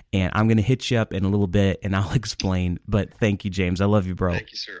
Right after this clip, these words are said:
Speaker 2: Always great to be on Noteworthy, man. Talk to you soon.
Speaker 1: Thanks, bro. Talk to you soon. Bye. So, guys, uh, they did not know I was calling them. That was not planned at all. Hence why nobody was answering. But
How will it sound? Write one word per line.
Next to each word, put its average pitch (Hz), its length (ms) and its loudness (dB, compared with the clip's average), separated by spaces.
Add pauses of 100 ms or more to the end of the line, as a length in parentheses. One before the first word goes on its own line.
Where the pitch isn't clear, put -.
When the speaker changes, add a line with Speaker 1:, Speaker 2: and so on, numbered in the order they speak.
Speaker 2:
Always 139 340 -16
great 135 200 -18
to 123 80 -20
be 135 100 -16
on 127 140 -20
Noteworthy, 110 440 -20
man. 101 200 -12 (100)
Talk 113 140 -20
to - 80 -20
you 110 60 -16
soon. 104 200 -14 (260)
Speaker 1:
Thanks, 90 240 -2
bro. - 200 -6
Talk 95 240 -4
to 104 80 -2
you 104 80 0
soon. 90 340 -8
Bye. 87 200 -10 (1200)
So, - 160 -6
guys, 147 440 0
uh, 135 240 2
they 151 240 0
did 165 200 0
not 143 220 4
know 117 160 6
I 101 80 4
was 95 160 0
calling 87 380 -2
them. 90 220 -6
That 87 120 -6
was 95 100 -6
not 87 240 -2
planned 82 360 -6
at 87 80 -6
all. 135 280 0 (560)
Hence 175 360 2
why 151 240 2
nobody 156 380 4
was 147 140 2
answering. 147 680 2
But 170 480 4